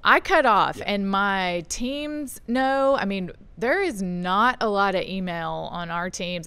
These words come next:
Speaker 1: Again, unless if you see one, it is probably
Speaker 2: Important.
Speaker 1: a pressing
Speaker 2: Yeah.
Speaker 1: issue. Otherwise, it shouldn't be sent after hours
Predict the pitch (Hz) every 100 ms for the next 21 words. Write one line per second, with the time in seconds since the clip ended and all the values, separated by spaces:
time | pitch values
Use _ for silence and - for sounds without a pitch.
0 | - 190 262 226 175 185 190 185 196 180
1 | 175 175 226 247 - 330 196 165 170 175
2 | 175 180 - 233 240 190 180 175 170 165
3 | 226 208 - 190 - 226 220 208 185 220
4 | - 165 160 170 220 247 214 180 175 165
5 | - 190 190 202 180 170 180 170 - 160
6 | - 147 156 156 156